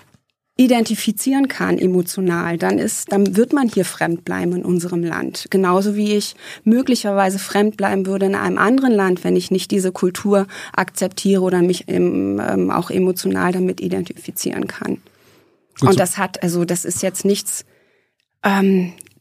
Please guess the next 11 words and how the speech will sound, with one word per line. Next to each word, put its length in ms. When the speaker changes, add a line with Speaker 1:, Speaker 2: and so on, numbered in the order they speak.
Speaker 1:
das 160
sind 200
ja, 240
äh, 560
ist 160
ja 80
ein, 120
auch 360
eine 80
Erweiterung, 760
ähm, 460